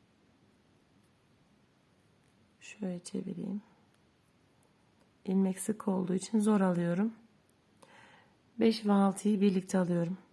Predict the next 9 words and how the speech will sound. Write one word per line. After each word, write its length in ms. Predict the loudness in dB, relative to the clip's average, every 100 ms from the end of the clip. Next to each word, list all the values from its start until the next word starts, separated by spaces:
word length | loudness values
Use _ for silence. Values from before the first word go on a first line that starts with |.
| _ -20 -20 _ _ _ -2
Bu 200 | 0 2
taraf 380 | 2 2 0
şişimde 640 | -4 -8 -6 2 6 6 6
de, 260 | 2 2 -6 -20 -20 -20 -2
e, 440 | 0 2 2 0 -2
tek 480 | 0 0 0 -18 -20 _ _ _ _ _ _ _ 2
ilmeğim 520 | 6 8 6 4 2
kalmış 480 | 0 2 2 0 -2
oldu. 340 | -2 -2 -8